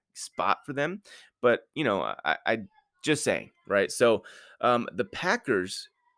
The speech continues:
a-, against the, uh, the Packers, to me, being only three-point favorites in Cincinnati is just so tempting. And I know the Bengals are three and one. The Bengals are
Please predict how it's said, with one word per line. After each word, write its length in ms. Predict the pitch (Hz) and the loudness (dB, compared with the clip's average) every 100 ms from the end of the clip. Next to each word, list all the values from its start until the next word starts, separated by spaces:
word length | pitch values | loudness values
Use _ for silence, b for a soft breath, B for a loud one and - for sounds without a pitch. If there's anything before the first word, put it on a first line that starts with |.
| - | -2
a-, 120 | 127 - | 0 0
against 320 | 123 131 - | -2 -4 -2
the, 160 | 123 | 0
uh, 80 | 113 | 0
the 180 | 101 110 | 0 -4
Packers, 380 | 175 220 160 - | -4 -4 -4 -8
to 120 | 135 | -6
me, 260 | 135 123 - - | -4 -4 -6 -4
being 220 | 139 160 | 0 0
only 180 | 147 123 | 0 -2
three-point 480 | - 139 120 120 90 | -2 -4 -2 -6 -2
favorites 340 | 117 113 101 | 0 0 -4
in 80 | 113 | -6
Cincinnati 560 | - 104 113 101 98 90 | -8 -8 -2 0 2 0
is 80 | 85 | -4
just 180 | 92 | -6
so 140 | - 101 | -4 -4
tempting. 520 | - 104 98 113 107 | -4 -6 -4 -4 -2
And 80 | 101 | 0
I 60 | |
know 360 | 127 165 147 143 B B | 2 4 2 0 B B
the 80 | 113 | -2
Bengals 260 | 123 120 104 | 0 0 -4
are 60 | |
three 240 | 90 95 92 | -8 -6 -6
and 100 | 92 | 0
one. 380 | 156 143 131 117 B B | 2 2 0 -6 B B
The 80 | 87 | -4
Bengals 320 | 110 110 101 | -2 -2 -2
are 160 | 95 | -2